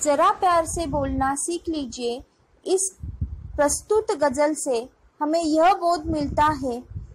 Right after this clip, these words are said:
कि हमें दूसरों के प्रति आदरयुक्त भावना निर्माण करनी चाहिए। किसी से ही बात करते समय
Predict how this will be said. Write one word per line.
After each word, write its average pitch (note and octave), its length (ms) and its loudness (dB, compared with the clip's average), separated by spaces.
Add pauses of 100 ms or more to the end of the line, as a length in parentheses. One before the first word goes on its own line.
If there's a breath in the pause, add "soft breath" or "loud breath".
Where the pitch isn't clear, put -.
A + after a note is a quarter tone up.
(160)
कि F#4 80 4
हमें F#4+ 340 0
दूसरों D#4 360 -2
के G4 180 -2
प्रति D4+ 520 -4 (840)
आदरयुक्त E4 560 2
भावना D4+ 680 0 (720)
निर्माण C#4+ 480 2
करनी D#4+ 400 0
चाहिए। D#4 540 0 (360)
किसी G4+ 320 0
से G4 200 -2
ही D4 300 -2 (220)
बात C#4+ 420 4
करते E4+ 380 4
समय B3+ 520 -2